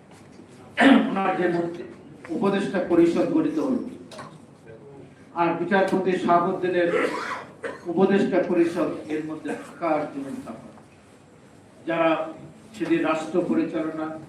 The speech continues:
রাষ্ট্র কাকে বলে, রাষ্ট্রের স্টেক হোল্ডার কারা কারা, এই শব্দটি যারা রাষ্ট্র কাকে বলে, এটা যারা জানে না, একটা কচি কাঁচা রাষ্ট্র বসে রাষ্ট্রকে বিপদগামী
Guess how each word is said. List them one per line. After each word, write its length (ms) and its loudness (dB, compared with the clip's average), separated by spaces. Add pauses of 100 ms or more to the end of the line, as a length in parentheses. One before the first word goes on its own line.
(600)
রাষ্ট্র 320 -4 (100)
কাকে 300 -4
বলে, 260 -4 (960)
রাষ্ট্রের 480 0
স্টেক 340 0
হোল্ডার 320 2
কারা 200 -4
কারা, 340 -6 (560)
এই 200 2
শব্দটি 540 -2
যারা 220 0
রাষ্ট্র 540 -4 (100)
কাকে 300 -6
বলে, 260 -6 (580)
এটা 240 2
যারা 200 6
জানে 340 -2
না, 140 -8 (340)
একটা 260 -8
কচি 220 -2
কাঁচা 300 -4
রাষ্ট্র 320 -6 (600)
বসে 500 -6 (400)
রাষ্ট্রকে 520 -2
বিপদগামী 640 -4